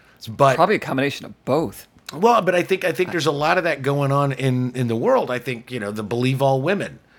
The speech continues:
Speaker 1: Like, women are, are, are all to be believed. That's not, that's not re-, that's not realistic.
Speaker 2: Right.
Speaker 1: That's just not realistic. That is a, that is fake empowerment without any kind of, like,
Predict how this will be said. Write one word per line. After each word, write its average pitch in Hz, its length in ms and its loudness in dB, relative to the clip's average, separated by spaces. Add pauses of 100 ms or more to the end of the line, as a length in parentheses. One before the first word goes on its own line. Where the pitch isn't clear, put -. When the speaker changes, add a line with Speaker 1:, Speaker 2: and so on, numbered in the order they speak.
(380)
Speaker 1:
Like, 107 200 -10
women 143 320 2
are, 131 200 2
are, 127 260 0
are 123 180 2
all 156 400 6
to 135 160 -8
be 131 120 -2
believed. 143 400 -2
That's 135 240 -4
not, 170 220 -2 (120)
that's 143 220 -4
not 143 160 -4
re-, 131 140 -4
that's 139 300 -6
not 156 180 -4
realistic. 143 640 -2
Speaker 2:
Right. 107 240 -4
Speaker 1:
That's 135 180 -4
just 147 180 -6
not 123 180 -2
realistic. 120 420 -2
That 143 160 -2
is 147 160 0
a, 120 180 0
that 131 160 -4
is 135 140 -4
fake 175 440 -4
empowerment 123 840 -4 (920)
without 131 460 2
any 135 200 -2
kind 127 220 -6
of, 107 160 -10
like, 110 340 -6